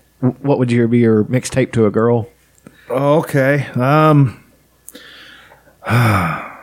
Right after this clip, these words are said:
Speaker 1: That's, that's a whole other thing, though. That'll have to be next week's show. We
Speaker 2: We could think
Speaker 1: gi-,
Speaker 2: about
Speaker 1: yeah,
Speaker 2: that.
Speaker 1: give us a week
Speaker 2: We could
Speaker 1: to
Speaker 2: ponder that.
Speaker 1: Yeah.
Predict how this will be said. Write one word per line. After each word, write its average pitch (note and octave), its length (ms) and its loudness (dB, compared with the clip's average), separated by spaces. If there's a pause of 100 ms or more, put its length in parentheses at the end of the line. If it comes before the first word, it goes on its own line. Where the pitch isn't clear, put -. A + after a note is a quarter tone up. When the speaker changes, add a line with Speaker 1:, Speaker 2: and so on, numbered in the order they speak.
(280)
Speaker 1:
That's, F#3+ 260 -2
that's G3 240 0
a D3 80 2
whole C#3 180 2
other B2 160 2
thing, A#2 240 0
though. F2+ 100 0
That'll A#2 220 2
have A#2 140 0
to - 60 -14
be G#2+ 60 2
next G2 240 0
week's E2 200 0
show. D2 200 0
We F#2 160 2
Speaker 2:
We C3+ 140 0
could D3+ 100 0
think C#3+ 240 0
Speaker 1:
gi-, C#3+ 60 0
Speaker 2:
about D3 140 0
Speaker 1:
yeah, D3 140 2
Speaker 2:
that. A#2+ 60 -4
Speaker 1:
give C#3 140 0
us B2+ 80 -2
a B2+ 60 2
week B2+ 180 2
Speaker 2:
We C#3+ 80 4
could C3+ 80 0
Speaker 1:
to A2+ 80 0
Speaker 2:
ponder C#3 320 2
that. A#2 340 2
Speaker 1:
Yeah. A#2 200 0